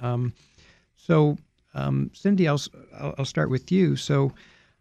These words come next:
uh, I know from when I was in the federal media, uh, disa is, is obviously a very popular place for the trade press. Um, how do you look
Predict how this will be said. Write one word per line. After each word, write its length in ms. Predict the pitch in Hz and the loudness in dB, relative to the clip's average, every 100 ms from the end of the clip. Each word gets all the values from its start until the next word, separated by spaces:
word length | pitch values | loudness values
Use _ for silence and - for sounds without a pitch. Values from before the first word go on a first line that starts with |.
| _ _ - | _ _ -6
uh, 360 | 135 139 139 - | -2 0 0 -2
I 200 | 113 147 | -2 2
know 300 | 170 139 156 | 4 4 2
from 640 | 147 - - 127 123 120 98 | 0 -8 -4 -2 -2 -6 -8
when 160 | 123 | -6
I 120 | 120 131 | -4 0
was 200 | 131 117 | 0 0
in 120 | 120 | -2
the 220 | 117 110 | -4 -6
federal 340 | 110 - 123 123 | -6 -6 -2 0
media, 540 | 208 220 135 131 139 - 135 | 2 4 2 2 -2 -4 -6
uh, 260 | 131 131 | -4 -2
disa 600 | 127 143 170 160 147 143 117 _ | 0 0 2 2 0 -2 -6 _
is, 320 | - 127 113 - | -8 -6 -6 -8
is 220 | 127 117 | -8 -4
obviously 520 | 127 123 127 - 117 | -2 -2 -2 -4 -4
a 40 | 113 | -4
very 220 | 120 120 | -4 -4
popular 420 | 127 120 120 110 | -4 -6 -6 -8
place 300 | - 113 117 | -8 -8 -8
for 220 | - 107 | -10 -10
the 120 | 107 | -8
trade 320 | 107 - 131 135 | -10 -6 -6 -4
press. 320 | 117 120 - _ _ _ _ - | -6 -6 -8 _ _ _ _ -4
Um, 560 | 131 139 135 139 135 - _ _ _ - _ - | 0 0 2 0 -2 -10 _ _ _ -20 _ -20
how 240 | - - | -8 -2
do 100 | 247 | 2
you 180 | 220 190 | 4 4
look 300 | 170 160 - | 4 2 -2